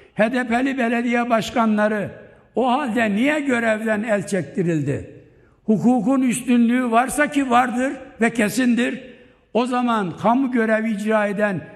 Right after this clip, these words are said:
herkes yeri ve zamanı geldiğinde yaptıklarından ve yapamadıklarından dolayı hesap vermekle yükümlüdür.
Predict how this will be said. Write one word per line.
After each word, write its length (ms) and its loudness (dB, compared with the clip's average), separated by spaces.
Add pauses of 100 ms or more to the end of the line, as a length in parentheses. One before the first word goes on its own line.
herkes 580 0 (320)
yeri 360 0
ve 120 0
zamanı 520 0
geldiğinde 880 0 (260)
yaptıklarından 1080 0 (260)
ve 60 4
yapamadıklarından 1200 0
dolayı 440 0 (220)
hesap 420 0
vermekle 480 0
yükümlüdür. 720 -4